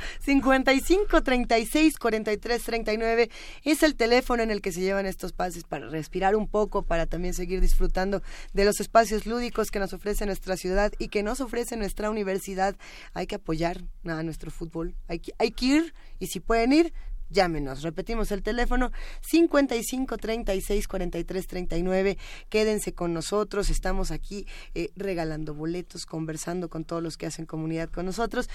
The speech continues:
y, por supuesto, compartiendo algunas de las, eh, producciones que a lo largo de los años Radio unam se ha encargado de transmitir en el noventa y seis punto uno de F M y en el ochocientos sesenta de A M. Esta en particular, esperemos que la disfruten, a nosotros nos gusta mucho el bastidor acústico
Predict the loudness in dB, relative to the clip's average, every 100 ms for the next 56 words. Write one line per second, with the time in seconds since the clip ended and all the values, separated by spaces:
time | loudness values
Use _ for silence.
0 | -12 -14 -4 6 6 6 2 0 2 2
1 | 2 -2 0 2 2 2 0 2 2 0
2 | 0 0 2 2 2 -2 -10 -10 -10 -4
3 | 0 0 -2 -4 -4 -4 -4 -4 0 2
4 | 2 2 -2 -6 -4 -2 -2 -2 -2 -2
5 | 0 2 2 0 -2 -2 -2 0 0 0
6 | -2 -2 -4 -4 -2 0 0 0 -2 -4
7 | -4 -10 -8 0 0 0 -4 -4 -2 0
8 | 0 0 -2 -2 -2 -2 -4 -6 -4 -4
9 | -4 -4 -4 -4 -2 -2 -2 -2 -2 -4
10 | -4 -4 -4 -4 -6 -6 -6 -6 -4 -4
11 | -4 -4 -4 -6 -14 -14 -2 -2 4 4
12 | 6 2 -2 -2 -4 -4 -2 0 -2 -4
13 | -6 -4 -6 -6 -4 -4 -6 -6 -6 -6
14 | -8 -8 -6 -6 -8 -10 -6 -4 -4 -4
15 | -6 -6 -8 -4 -2 -2 -4 -6 -6 -4
16 | -4